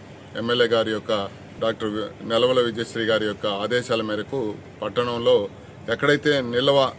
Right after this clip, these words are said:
నీరు కలిబడి ఉన్నటువంటి వాటి ప్రాంతాలన్నింటిని కూడా మేము ఎప్పటికప్పుడు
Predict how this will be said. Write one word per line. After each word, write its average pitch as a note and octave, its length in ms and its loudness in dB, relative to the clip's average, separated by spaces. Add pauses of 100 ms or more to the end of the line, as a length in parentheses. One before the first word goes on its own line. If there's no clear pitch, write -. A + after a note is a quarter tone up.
నీరు C3 300 0
కలిబడి B2 420 0
ఉన్నటువంటి A2 600 -4
వాటి G#2 200 -2
ప్రాంతాలన్నింటిని A2 840 -4
కూడా B2+ 260 -2 (440)
మేము A#2 180 0
ఎప్పటికప్పుడు A#2 720 0